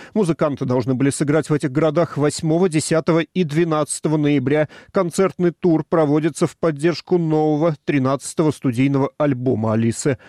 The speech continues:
Ее лидер Константин Кинчев публично выступал в поддержку российской армии в Украине. Название альбома "Славянское междометие Гойда"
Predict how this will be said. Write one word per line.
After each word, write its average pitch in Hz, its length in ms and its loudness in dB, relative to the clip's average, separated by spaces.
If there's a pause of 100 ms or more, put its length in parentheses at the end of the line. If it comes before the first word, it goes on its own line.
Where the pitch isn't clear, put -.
(120)
Ее 180 320 2
лидер 156 340 0
Константин 170 600 -2
Кинчев 156 520 0
публично 156 640 0
выступал 165 480 0
в - 140 -6
поддержку 156 580 -2
российской 160 640 -2
армии 120 380 0
в 117 80 -2
Украине. 139 580 0 (320)
Название 147 640 0
альбома 131 720 0
"Славянское 127 720 -2
междометие 135 720 0
Гойда" 139 640 0